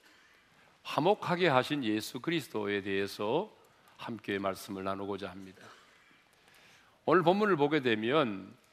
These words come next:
화평이라고 하는 말, 화목이라고 하는 이 단어가 세 번이나 나옵니다. 그런데 이 화평, 이 화목이라고 하는 단어는 우리의 삶에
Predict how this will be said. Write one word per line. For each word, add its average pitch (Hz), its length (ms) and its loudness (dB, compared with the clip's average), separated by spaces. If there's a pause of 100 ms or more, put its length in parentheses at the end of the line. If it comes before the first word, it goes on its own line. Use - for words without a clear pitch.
화평이라고 120 760 0
하는 101 160 0
말, 101 420 -2 (760)
화목이라고 156 680 2
하는 113 400 -2 (300)
이 147 100 -2
단어가 101 680 -2 (760)
세 - 200 -12
번이나 131 340 0
나옵니다. 98 460 -10 (1600)
그런데 156 520 0 (540)
이 160 100 0
화평, 175 760 0
이 151 100 -2
화목이라고 139 800 2
하는 113 220 0
단어는 107 680 -2 (2250)
우리의 196 280 4
삶에 151 720 2